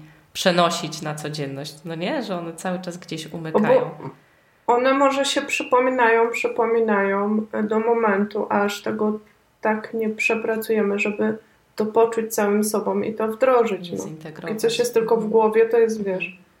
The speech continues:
Speaker 2: tylko w głowie to ciągle trzeba sobie karteczkę tam zapisywać.
Speaker 1: Tak, no albo
Speaker 2: Albo
Speaker 1: pójść na
Speaker 2: pamiętać,
Speaker 1: taką
Speaker 2: no.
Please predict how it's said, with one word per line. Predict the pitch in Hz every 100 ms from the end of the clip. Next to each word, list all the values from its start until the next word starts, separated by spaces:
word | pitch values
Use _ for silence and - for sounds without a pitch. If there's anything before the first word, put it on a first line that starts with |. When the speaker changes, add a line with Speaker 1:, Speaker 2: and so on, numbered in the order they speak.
| _ _ _ _
Speaker 2:
tylko | 220 233 233
w |
głowie | 226 277 254 220
to | 196
ciągle | - 196 196 196
trzeba | 196 196
sobie | - 196 190 190 -
karteczkę | 208 - 196 - 175
tam | - 190
zapisywać. | - - - - 208 - -
Speaker 1:
Tak, | 156 - - 170
no | 160
albo | 190 214
Speaker 2:
Albo | 202
Speaker 1:
pójść | 208 214
na |
Speaker 2:
pamiętać, | 208 214 196 190
Speaker 1:
taką | 196 196 190
Speaker 2:
no. | 185